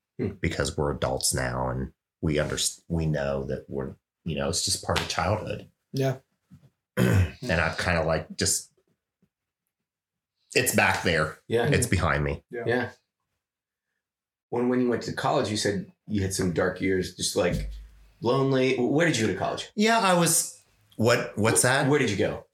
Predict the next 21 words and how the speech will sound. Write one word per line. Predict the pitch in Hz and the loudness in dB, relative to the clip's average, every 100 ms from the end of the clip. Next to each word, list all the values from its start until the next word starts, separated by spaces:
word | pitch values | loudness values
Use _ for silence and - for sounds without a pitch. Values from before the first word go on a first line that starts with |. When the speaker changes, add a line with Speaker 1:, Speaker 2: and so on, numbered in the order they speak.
| - | -4
Speaker 2:
Where | 117 143 | 2 4
did | 139 | 4
I | 123 | 4
go? | 110 92 87 - 95 - | 4 4 4 2 -2 0
Um, | 92 92 87 87 87 87 _ _ _ - - _ _ _ _ _ | 2 4 4 2 0 -2 _ _ _ -16 -16 _ _ _ _ _
this | - 101 - | 0 2 4
little | 110 110 107 104 _ _ _ _ _ _ _ _ _ _ | 4 4 0 -4 _ _ _ _ _ _ _ _ _ _
Hocking | - 127 113 131 120 | 0 2 2 2 2
College | 101 98 98 104 120 - - | 2 2 4 4 2 0 -2
in | - 85 85 87 | 0 2 4 4
Nelsonville. | 90 98 - 123 135 143 170 - - - - | 4 2 2 2 2 2 0 -6 -16 -14 -6
Speaker 1:
I | - 127 | -2 -2
know | 117 143 214 | -2 -2 -2
that | - - - | -4 -8 -12
college. | - 87 90 - - | -10 -10 -12 -8 0
Speaker 2:
Mm-hmm. | 90 107 101 _ - | 2 2 0 _ -4
Speaker 1:
Yeah. | 202 - - _ _ _ _ _ _ _ _ _ _ - | -2 -2 -4 _ _ _ _ _ _ _ _ _ _ -2
Um, | 95 85 80 _ _ - | 0 0 -4 _ _ -4
Shar | - 104 | 0 2
does | 87 80 | 0 -2
not. | 78 113 | -4 -6